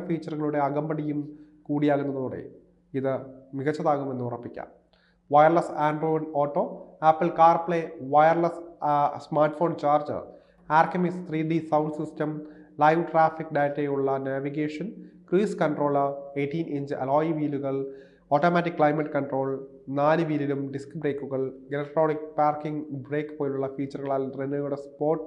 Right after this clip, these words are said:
യൂട്ടിലിറ്റി വാഹനം സമ്പന്നമാണെന്ന് തന്നെ പറയേണ്ടിയിരിക്കുന്നു. ആഗോള വിപണിയിൽ ഡസ്റ്ററിന് മൂന്ന് എഞ്ചിൻ ഓപ്ഷനുകളാണ് ലഭിക്കുന്നത്. അതിലേറ്റവും ശ്രദ്ധേയം ഓട്ടോമാറ്റിക് ഗിയർ ബോക്സുമായി വരുന്ന വൺ പോയിന്റ് സിക്സ് ലിറ്റർ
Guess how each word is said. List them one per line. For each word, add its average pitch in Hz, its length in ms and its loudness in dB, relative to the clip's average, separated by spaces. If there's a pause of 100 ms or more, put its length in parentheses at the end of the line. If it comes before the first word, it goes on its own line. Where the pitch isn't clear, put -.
യൂട്ടിലിറ്റി 139 480 -6
വാഹനം 127 520 -6
സമ്പന്നമാണെന്ന് 139 840 -2
തന്നെ 120 140 -8 (100)
പറയേണ്ടിയിരിക്കുന്നു. 113 640 -10 (720)
ആഗോള 165 300 12
വിപണിയിൽ 165 500 2
ഡസ്റ്ററിന് 147 500 0 (520)
മൂന്ന് 170 280 4 (140)
എഞ്ചിൻ 139 260 -2
ഓപ്ഷനുകളാണ് 131 600 -2
ലഭിക്കുന്നത്. 101 480 -8 (480)
അതിലേറ്റവും 156 540 4
ശ്രദ്ധേയം 147 560 0 (400)
ഓട്ടോമാറ്റിക് 175 560 0
ഗിയർ 139 220 -4
ബോക്സുമായി 131 500 -6
വരുന്ന 127 320 -6
വൺ 156 180 -2
പോയിന്റ് 143 340 -4
സിക്സ് 175 220 -8
ലിറ്റർ 123 300 -6